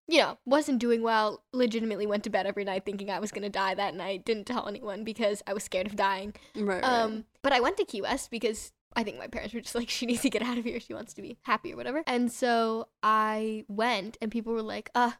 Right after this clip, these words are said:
Speaker 1: she just doesn't wanna go to school. Like, she just wants to, like, go to, on vacation. Like, if she's really that sick, she shouldn't be going to Key West," which is,
Speaker 2: Mm-hmm.
Speaker 1: like, valid, but also horrible for,
Speaker 2: Not
Speaker 1: like,
Speaker 2: valid.
Speaker 1: fitting in. Like, you know?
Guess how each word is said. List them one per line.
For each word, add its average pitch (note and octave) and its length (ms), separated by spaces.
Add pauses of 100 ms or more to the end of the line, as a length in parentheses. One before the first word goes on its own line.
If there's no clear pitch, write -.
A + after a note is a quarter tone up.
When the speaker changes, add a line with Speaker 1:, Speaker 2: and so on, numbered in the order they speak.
Speaker 1:
she - 180
just A3+ 120
doesn't G#3 180
wanna G3+ 160
go G#3 100
to G#3 40
school. G#3 580
Like, C#4+ 120
she - 180
just C4 200
wants B3 280
to, A3+ 120
like, G3+ 240 (320)
go A3 100
to, G3+ 200
on G#3+ 160
vacation. - 640 (140)
Like, A#3 180
if A3+ 120
she's A#3+ 160
really G3+ 180
that - 180
sick, A3 120
she - 120
shouldn't G#3 180
be G3 40
going A2+ 200
to A3 60
Key G#3 120
West," - 260
which A3 200
is, - 60
Speaker 2:
Mm-hmm. F#4 160
Speaker 1:
like, - 20
valid, G3 520 (320)
but B3+ 120
also D#4+ 300
horrible - 500
for, B3+ 60 (140)
Speaker 2:
Not G#3+ 220
Speaker 1:
like, - 120
Speaker 2:
valid. G3+ 380 (180)
Speaker 1:
fitting C#3+ 340
in. A#3 260 (160)
Like, A3+ 400
you B3+ 100
know? B3+ 280